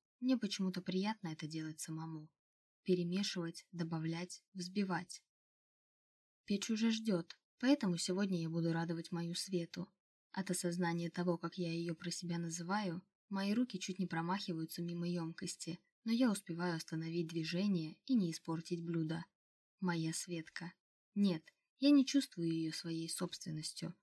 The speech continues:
скорее сокровищем, как в старых сказках. Моё бесценное сокровище. Сейчас мне совсем не важно, как правильно называются мои чувства и эмоции.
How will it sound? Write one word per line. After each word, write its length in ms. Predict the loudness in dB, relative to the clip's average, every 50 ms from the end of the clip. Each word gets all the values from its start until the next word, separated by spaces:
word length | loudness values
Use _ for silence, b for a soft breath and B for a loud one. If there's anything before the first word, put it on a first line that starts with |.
| _
скорее 380 | -14 -8 -4 0 0 2 2 2
сокровищем, 760 | 0 -2 -4 -2 0 0 0 0 0 -2 -4 -6 -6 -8 -10 _ _ _ _
как 180 | -12 -10 -8 -10
в 40 |
старых 340 | -8 -4 -4 -4 -4 -4 -6
сказках. 640 | -8 -8 -6 -4 -4 -4 -6 -8 -10 -10 -12 -12 -16 _ _ _ _ _ _ _ _
Моё 280 | -2 2 4 4 4 4
бесценное 600 | 4 0 -4 -4 -4 -4 -4 -2 -2 -4 -4 -4
сокровище. 800 | -4 -6 -6 -6 -4 -4 -4 -4 -4 -6 -6 -6 -6 -8 -10 -12 _ _ _ _ _ _ _ _ _ _ _ _ _ _ _ _ _ _ _ _ _ _ _ _ -8
Сейчас 440 | -4 -2 -2 0 2 2 2 2 2
мне 120 | -2 0
совсем 400 | 0 -2 -4 -2 -2 0 0 2
не 100 | 2 2
важно, 460 | 2 2 0 0 0 -2 -4 -6 -8 -6
как 200 | -6 -6 -6 -4
правильно 440 | -2 -2 -2 0 -2 -2 -4 -4 -4
называются 640 | -4 -4 -4 -4 -4 -2 -2 -2 -2 -4 -6 -8 -8
мои 220 | -6 -6 -6 -6
чувства 400 | -6 -4 -4 -4 -4 -6 -8 -8
и 300 | -8 -6 -4 -2 0 0
эмоции. 640 | 0 -2 -4 -6 -8 -8 -8 -8 -6 -8 -8 -10